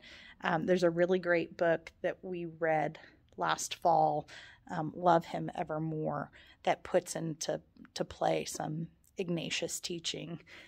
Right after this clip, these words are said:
and, um, it's a great one. So, okay, so now we're moving on to this next section of tenderness. And so with tenderness, um, I just found this definition, this,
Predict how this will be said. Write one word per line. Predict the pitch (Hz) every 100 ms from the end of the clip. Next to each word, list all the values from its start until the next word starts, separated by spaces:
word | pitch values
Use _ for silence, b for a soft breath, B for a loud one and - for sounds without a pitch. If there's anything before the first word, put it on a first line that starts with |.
| B -
and, | 175 170 165 -
um, | 170 - -
it's | 170 165
a |
great | 165 160 -
one. | 175 175 - _
So, | - - 180 170 - - - _ _ _ _ _ B B B -
okay, | - - -
so | - 208
now | 208 185 214
we're | 294
moving | 294 285 240
on | 202
to | 196
this | 175 170
next | 190 175 170 -
section | - - - 170 165
of | - 165 165 B B B B _
tenderness. | - 214 180 170 - - - - B B B
And | - 190
so | - 202
with | 190 196
tenderness, | - 330 359 262 180 170 180 - - B B B B -
um, | 220 190 185 -
I | 220
just | 208 330 -
found | 220 220
this | 202 185
definition, | 185 196 190 - 190 170 - - 165 170 180
this, | 185 175 - -